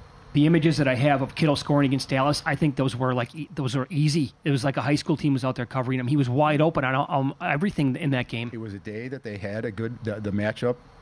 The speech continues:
Speaker 2: that was the most favorable for them, and they went to it. So, um,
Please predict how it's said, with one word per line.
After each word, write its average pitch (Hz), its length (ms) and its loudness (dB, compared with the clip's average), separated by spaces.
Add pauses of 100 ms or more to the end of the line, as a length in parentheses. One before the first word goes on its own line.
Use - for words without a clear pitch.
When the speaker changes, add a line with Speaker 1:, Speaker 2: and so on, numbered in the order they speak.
(220)
Speaker 2:
that 107 200 -2
was 110 140 -2
the 113 140 0
most 104 260 -2
favorable 131 460 0
for 92 120 -4
them, 85 220 -2
and 95 80 0
they 101 100 2
went 123 260 2
to - 180 -6
it. - 120 -12
So, 87 280 -4 (380)
um, 101 300 0